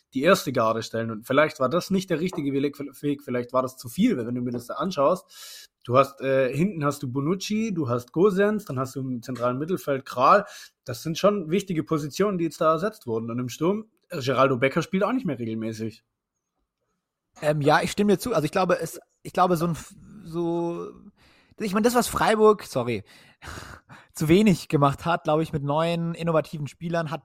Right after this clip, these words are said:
Speaker 2: Union vielleicht ein bisschen übertrieben, vielleicht auch einfach mit diesem Champions League Background auch einfach sehr attraktiv geworden. Ähm, und ich glaube, es bringt dann schon in so eine gewiefte Mannschaft, die Union ja war und auch immer noch sein kann, ein bisschen Unruhe rein, wenn auch vor allem so Starspieler dann, als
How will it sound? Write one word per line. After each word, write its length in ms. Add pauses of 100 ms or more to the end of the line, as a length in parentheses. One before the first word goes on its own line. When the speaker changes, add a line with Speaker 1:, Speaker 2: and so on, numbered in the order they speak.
Speaker 2:
Union 360
vielleicht 180
ein 140 (180)
bisschen 240
übertrieben, 460
vielleicht 200
auch 120
einfach 240
mit 120
diesem 220
Champions 320
League 160 (100)
Background 460
auch 120
einfach 220
sehr 240
attraktiv 440
geworden. 340 (600)
Ähm, 440
und 440
ich 80
glaube, 240
es 120
bringt 200
dann 80
schon 280
in 120
so 80
eine 360
gewiefte 420
Mannschaft, 340
die 60
Union 240
ja 160
war 340 (480)
und 140
auch 220 (100)
immer 160
noch 140
sein 260
kann, 400
ein 80
bisschen 220
Unruhe 400
rein, 160
wenn 120
auch 100
vor 100
allem 160
so 80
Starspieler 480
dann, 160
als 240